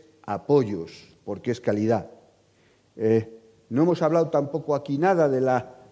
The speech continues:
ganadería de intensivo. Son complementarias una y otra. No puede haber una mala palabra más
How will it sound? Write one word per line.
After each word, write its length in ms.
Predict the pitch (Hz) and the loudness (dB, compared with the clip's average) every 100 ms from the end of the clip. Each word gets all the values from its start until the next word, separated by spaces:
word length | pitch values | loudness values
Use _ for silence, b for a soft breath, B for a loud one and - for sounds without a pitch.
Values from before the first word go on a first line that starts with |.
| 110 | -4
ganadería 680 | 120 123 120 127 160 147 | -2 0 0 2 4 4
de 140 | 127 120 | 2 -2
intensivo. 720 | 113 117 110 - 180 110 - - _ _ _ _ _ _ _ _ _ _ - | -2 -4 -4 -2 -2 -2 -8 -20 _ _ _ _ _ _ _ _ _ _ -20
Son 240 | 110 147 151 | -2 -2 2
complementarias 920 | 170 151 165 151 147 170 165 156 160 | 0 2 0 0 0 2 4 2 0
una 180 | 151 | -2
y 100 | 143 | 2
otra. 300 | 170 165 104 - b b - | 2 0 -8 -12 b b -6
No 320 | 127 185 - | 2 2 2
puede 320 | 196 220 190 | 4 6 8
haber 720 | 156 185 190 - - - - - | 6 6 6 2 -8 -18 -20 -8
una 240 | 147 170 165 | -2 0 0
mala 460 | 175 220 202 143 | 2 2 4 2
palabra 440 | 143 156 160 139 131 | 4 4 4 4 2
más 480 | 160 165 143 - | 4 2 0 -4